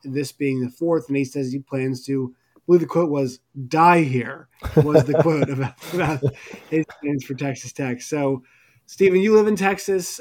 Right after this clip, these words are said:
you know, just some, you know, so you're kinda most familiar with the territory. This is the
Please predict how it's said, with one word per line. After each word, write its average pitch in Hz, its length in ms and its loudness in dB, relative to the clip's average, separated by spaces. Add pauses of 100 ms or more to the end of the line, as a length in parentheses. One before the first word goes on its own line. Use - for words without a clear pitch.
you 165 120 0
know, 151 340 -4
just 180 340 -2
some, 175 440 -2 (560)
you 170 100 -2
know, 143 80 0
so 151 140 -8
you're 165 160 -4 (240)
kinda 170 140 -2
most 170 200 0
familiar 165 200 -4
with 147 100 -4
the 135 120 -18
territory. 151 800 -4 (560)
This 202 440 0
is 208 320 -4
the 180 320 -6